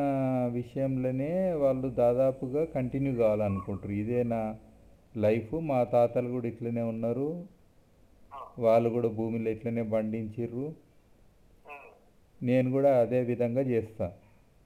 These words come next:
Speaker 2: ఆ.
Speaker 1: So ఎప్పుడైతే ఒక వ్యక్తి కానీ, ఒక శరీరం కానీ, ఒక ఆలోచన కానీ మారాలి అనేది అనుకోకుండా కంఫర్ట్ వెతుక్కుంటారు అన్నట్టు.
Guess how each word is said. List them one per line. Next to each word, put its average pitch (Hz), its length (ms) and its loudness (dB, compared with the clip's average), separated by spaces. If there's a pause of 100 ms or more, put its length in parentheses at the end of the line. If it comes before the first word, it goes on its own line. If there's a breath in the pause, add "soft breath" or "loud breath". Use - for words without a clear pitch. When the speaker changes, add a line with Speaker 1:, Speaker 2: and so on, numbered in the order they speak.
(560)
Speaker 2:
ఆ. - 140 -14 (920)
Speaker 1:
So 120 180 -2
ఎప్పుడైతే 156 640 4
ఒక 156 180 4
వ్యక్తి 123 520 -2
కానీ, 131 260 0
ఒక 123 180 -4
శరీరం 120 640 -2
కానీ, 117 400 -2
ఒక 110 200 -6
ఆలోచన 113 600 0
కానీ 107 460 -6 (1600)
మారాలి 123 920 0
అనేది 120 800 -2
అనుకోకుండా 110 920 -2
కంఫర్ట్ 123 560 0
వెతుక్కుంటారు 110 720 -4
అన్నట్టు. 82 420 -10